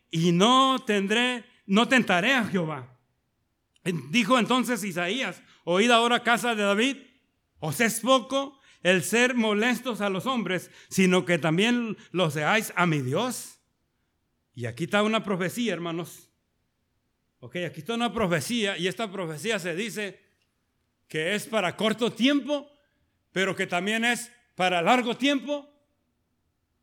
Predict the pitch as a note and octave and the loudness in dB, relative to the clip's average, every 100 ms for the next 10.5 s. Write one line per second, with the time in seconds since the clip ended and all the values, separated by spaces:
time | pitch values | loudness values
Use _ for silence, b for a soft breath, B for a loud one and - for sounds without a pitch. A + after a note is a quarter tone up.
0 | _ _ _ F3 F3+ F#3 F3+ F#3+ C4+ B3+ | _ _ _ -4 0 0 0 2 4 4
1 | F3+ B3+ C4 C4+ A3 G#3 G#3+ B3 A3 F#3 | 2 2 2 2 0 -4 -4 -4 -4 -2
2 | F#3+ - D#3+ - - - E3+ A#3+ G3+ E3+ | -4 -4 -10 -12 -16 -12 -4 -2 -2 -2
3 | F#3 A#3 G3 G#3+ A#3 G3+ D3 G#3+ A#3+ - | 0 2 4 4 4 0 -2 0 0 -2
4 | - G#3+ F#3 E3 D3 A#2 _ _ _ E3 | 0 0 0 -4 -8 -16 _ _ _ 0
5 | G#3 G#3 D#3+ D#3+ D3+ - F#3+ A3 A#3+ G#3 | 2 2 2 0 0 -4 -6 -2 -2 -4
6 | D3 - _ _ _ _ _ _ _ _ | -8 -12 _ _ _ _ _ _ _ _
7 | _ _ _ _ _ _ _ G#3 G3 D4+ | _ _ _ _ _ _ _ 0 4 4
8 | E4 A#3+ A3 G3 G3+ G3+ G#3 C#4+ C#4+ D4+ | 6 6 4 4 2 4 6 6 6 6
9 | D4 B3+ - - - G3 G3 F#3+ B3 C4 | 8 6 2 -8 0 2 4 6 6 6
10 | B3+ F4 C4+ - | 4 4 4 -4